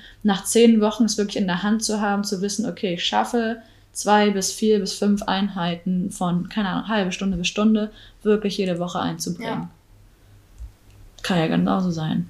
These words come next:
Speaker 2: Auf jeden Fall.
Speaker 1: Und dann auf der anderen Seite ist natürlich wieder die Frage, inwiefern kann man motiviert bleiben für das, was man tut, ohne dass man auf irgendwas hin trainiert.
Speaker 2: Ja. Wie ist es denn bei dir?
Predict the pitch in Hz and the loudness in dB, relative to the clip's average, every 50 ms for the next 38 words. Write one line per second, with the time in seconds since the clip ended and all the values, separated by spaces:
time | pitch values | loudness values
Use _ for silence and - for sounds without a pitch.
0 | - - 220 220 214 214 202 196 185 185 - - 202 190 196 208 - - - - | -8 -6 -4 -4 -4 -2 -4 -4 -4 -6 -8 -10 -10 -10 -10 -12 -14 -18 -20 -20
1 | - _ _ - - - - - _ - _ - - - _ _ - 190 180 180 | -20 _ _ -20 -20 -20 -20 -20 _ -20 _ -20 -20 -20 _ _ -2 0 2 2
2 | 185 175 185 180 208 190 175 190 190 190 196 208 208 202 196 202 214 214 202 214 | 2 2 2 2 4 4 4 4 4 4 2 2 2 2 0 0 -2 -2 0 2
3 | 214 208 208 214 214 202 208 208 - - 208 202 202 196 202 196 202 196 190 208 | 0 2 2 2 2 2 2 0 -2 0 0 2 2 2 0 0 0 2 2 0
4 | 208 208 - 202 196 190 - 220 208 202 196 202 202 202 - 214 196 180 196 202 | 0 0 0 -2 -2 -2 0 0 0 2 4 4 2 2 2 0 -2 0 0 0
5 | 208 202 208 208 202 196 202 208 220 214 226 240 247 - - - 214 185 190 190 | 0 -2 -2 -4 -2 -2 0 0 0 0 0 -2 -4 -6 -6 -6 -4 -2 0 -2
6 | 190 - 196 185 - 208 185 180 - - 214 208 240 285 - - - - _ _ | -2 -2 -4 -4 -4 -2 -4 -4 -4 -2 0 0 0 0 -4 -8 -18 -20 _ _
7 | _ - - _ - _ _ _ - - _ _ _ _ - 233 240 214 190 180 | _ -20 -20 _ -20 _ _ _ -20 -20 _ _ _ _ 6 8 8 8 8 6
8 | 170 175 - 180 175 170 160 - - - _ - 180 170 - 175 175 170 170 170 | 2 0 0 -2 -2 -2 -4 -6 -12 -10 _ -4 -4 -2 0 0 0 0 -2 -4
9 | - 185 175 - - 185 170 170 170 175 180 - - 233 208 196 - - - _ | -4 -6 -6 -6 -6 -6 -6 -6 -6 -8 -10 -12 -14 -12 -10 -10 -12 -12 -18 _
10 | - - - 226 220 214 202 202 - 208 202 202 190 185 185 196 226 214 190 | -16 -8 -6 -4 -4 -2 -4 -2 0 0 0 2 0 -2 -2 -4 -4 -6 -6